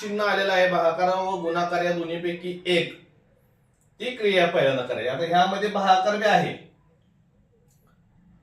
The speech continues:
गुणाकार एक नंबरला आहे, भागाकार दोन नंबरला आहे आणि बेरीज तीन नंबरला आहे. मग आता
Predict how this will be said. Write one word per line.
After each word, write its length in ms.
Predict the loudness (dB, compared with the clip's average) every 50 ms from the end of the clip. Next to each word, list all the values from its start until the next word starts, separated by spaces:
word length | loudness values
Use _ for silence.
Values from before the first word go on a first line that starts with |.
| _ _ -18
गुणाकार 600 | -8 -4 0 2 4 4 6 4 4 2 2 0
एक 180 | 0 0 0 0
नंबरला 400 | 0 2 2 2 2 4 6 8
आहे, 300 | 8 6 6 2 -2 -4 -6 -10 -16 -20 -20 _ -12
भागाकार 520 | -4 0 2 4 2 2 2 2 2 2 2
दोन 260 | 2 4 4 4 4
नंबरला 380 | 2 0 0 0 0 4 6
आहे 280 | 6 8 6 6 2 0 -4 -8 -12 -18 -16 -12
आणि 120 | -10 -8 -8
बेरीज 460 | -6 -6 -4 -2 -2 -2 -2 -4 -6 -10
तीन 160 | -8 -4 -2
नंबरला 400 | 0 0 2 2 2 2 0 -2
आहे. 160 | -4 -4 -6 -12 -18 -20 -20 -20 _ -20 -20 -20 -20 -20 -20 -20 -20 -12
मग 240 | -4 0 2 2 4 4
आता 340 | 2 2 2 2 2 2